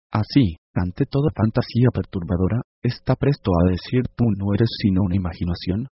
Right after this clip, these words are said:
y en absoluto eres lo que parece". Enseguida examínala con atención y ponla a prueba. Para ello sírvete de las reglas que tienes, principalmente con esta primera que es,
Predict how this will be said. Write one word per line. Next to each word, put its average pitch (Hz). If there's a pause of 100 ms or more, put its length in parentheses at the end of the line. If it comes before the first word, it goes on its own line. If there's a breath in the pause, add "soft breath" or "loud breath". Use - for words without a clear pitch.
(120)
y 117
en 98
absoluto 101
eres 95
lo 101
que 90
parece". 113
Enseguida 95
examínala 127
con 95
atención 98
y 127
ponla 107
a -
prueba. - (200)
Para 120
ello 151
sírvete 107
de 143
las 101
reglas 71 (100)
que -
tienes, 117 (180)
principalmente 117
con 98
esta 156
primera 87
que 98
es, 98